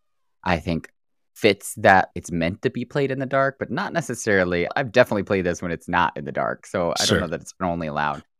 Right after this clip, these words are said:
Speaker 1: But that is how I approached it. I was like, "What is meant to be played, not just in the dark, but in that kind of surreal space where I'm not quite sure what time it is,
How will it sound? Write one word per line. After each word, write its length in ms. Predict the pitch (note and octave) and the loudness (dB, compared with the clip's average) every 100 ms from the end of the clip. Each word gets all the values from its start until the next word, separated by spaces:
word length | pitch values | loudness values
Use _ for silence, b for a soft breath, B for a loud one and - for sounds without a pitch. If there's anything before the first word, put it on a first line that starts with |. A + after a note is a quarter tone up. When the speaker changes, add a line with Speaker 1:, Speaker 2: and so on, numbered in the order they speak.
| b - | b 0
Speaker 1:
But 100 | G#2 | 4
that 120 | E3 | 4
is 140 | D#3+ | 2
how 140 | D#3+ F#2 | 2 2
I 60 | |
approached 420 | D2+ - G2+ - D2+ | 2 -2 -4 -4 -6
it. 100 | C#2 | -6
I 40 | E2 | -6
was 140 | D#2 | -4
like, 240 | D#2+ D2 _ _ _ _ _ | -6 -6 _ _ _ _ _
"What 480 | G#2 B2 E3 F#3 - - | -12 -4 0 0 0 -8
is 200 | A#2+ A2 | -8 -2
meant 320 | A2+ C3 - | 0 0 -2
to 80 | - | -8
be 180 | A#2+ A#2 | -4 -4
played, 560 | - G#2+ G2 F#2+ F#2 | 0 2 4 4 2
not 260 | F2+ C#3 F#3+ | -2 -4 -4
just 180 | F3+ - | -6 -4
in 80 | G#2+ | -4
the 60 | |
dark, 320 | F2+ F2 G2 - | 2 4 2 0
but 120 | - - | -8 -4
in 220 | A#2 A#2 | -2 0
that 200 | A#2+ A2 | 0 0
kind 160 | - G2+ | -2 -8
of 60 | |
surreal 500 | - G2+ F#2 F#2 F2+ | -6 -4 0 0 -2
space 480 | F2 - F2 D#2+ - | -4 -4 -2 -2 -4
where 160 | E2 - | -4 0
I'm 160 | F2 | 0
not 220 | F#2 F2+ _ | 0 -4 _
quite 260 | - E2 | -2 -2
sure 200 | - G2 F2 | -2 -2 -2
what 160 | D#2+ | -2
time 260 | - G#2+ G#2 | 0 0 0
it 80 | G2 | -2
is, 240 | F2+ F2+ | -2 -4